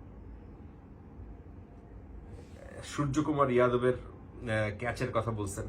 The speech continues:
এ কে অন্তর। মিলার আউট হবার পর সূর্যকুমার যাদবের অসাধারণ ক্যাচের নৈপুণ্য। আসলেই, আহ, মিলার যদি ওই সময়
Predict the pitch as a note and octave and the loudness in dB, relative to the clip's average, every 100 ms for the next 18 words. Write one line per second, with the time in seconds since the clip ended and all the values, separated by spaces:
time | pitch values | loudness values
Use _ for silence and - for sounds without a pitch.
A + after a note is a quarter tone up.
0 | - - - - A#2 A2 A#2 G#2 G2 G2 | -8 -12 -14 -8 -4 0 4 2 2 0
1 | G2+ A#2 B2+ B2 A#2 A#2+ B2+ B2 D3 D3+ | 2 4 4 4 4 2 2 2 2 -2
2 | - B2+ A2+ B2 A#2+ A#2 G2+ G#2 A2+ A2+ | -2 -4 -2 0 0 0 0 0 0 0
3 | - A2+ A2+ A#2+ A#2 A2+ A2+ G#2+ A2+ G#2 | 0 0 0 0 0 0 0 -2 -2 -4
4 | G2 F#2 F#2 F#2 - - - - - C#3 | -2 -2 -2 -4 -6 -12 -10 -4 -2 2
5 | C3 C#3 - - - - - - - A2 | 2 0 -4 -12 -14 -16 -16 -12 -2 2
6 | G#2+ G#2+ A2 B2 B2 A#2+ A#2 A#2+ A#2+ A#2 | 4 4 2 4 6 4 2 2 4 2
7 | - B2 A#2+ A#2 | 2 0 2 0